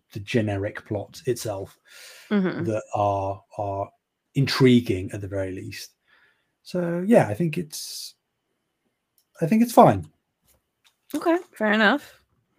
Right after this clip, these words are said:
Speaker 2: Fair enough. I would say I, I, how do I feel about this? I thought it was good.
Speaker 1: Mm-hmm.
Speaker 2: Question mark. Like, good with a question mark. Like, I feel like it was a lot of the times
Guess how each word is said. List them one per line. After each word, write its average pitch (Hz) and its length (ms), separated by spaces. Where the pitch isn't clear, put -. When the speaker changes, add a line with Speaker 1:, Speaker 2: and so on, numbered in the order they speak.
Speaker 2:
Fair 196 120
enough. 190 280
I 277 180
would 466 180
say 381 280
I, 302 520
I, 427 760
how - 160
do 262 80
I 202 80
feel 196 120
about - 180
this? 226 220
I 320 80
thought 339 100
it 587 200
was - 120
good. 226 320
Speaker 1:
Mm-hmm. 127 120
Speaker 2:
Question 233 280
mark. 226 320
Like, 220 300
good 277 180
with 277 140
a 202 60
question 190 440
mark. 165 340
Like, 240 140
I 262 100
feel 285 280
like 302 340
it 226 140
was 247 320
a 240 80
lot 208 380
of 254 120
the 262 80
times 208 640